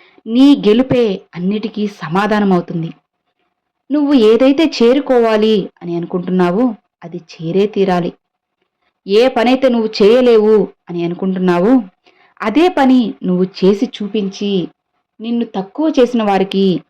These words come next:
సమాధానం చెప్పు బిడ్డా. వారి మాటలు విని విని విసుగు చెందిన నువ్వు నీ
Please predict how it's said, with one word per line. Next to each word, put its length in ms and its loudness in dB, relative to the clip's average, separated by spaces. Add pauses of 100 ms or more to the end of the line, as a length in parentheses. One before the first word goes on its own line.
(200)
సమాధానం 460 -4
చెప్పు 280 -6
బిడ్డా. 640 -4 (1300)
వారి 320 2
మాటలు 380 2
విని 380 4
విని 360 4
విసుగు 280 -2
చెందిన 340 0
నువ్వు 500 2 (500)
నీ 260 4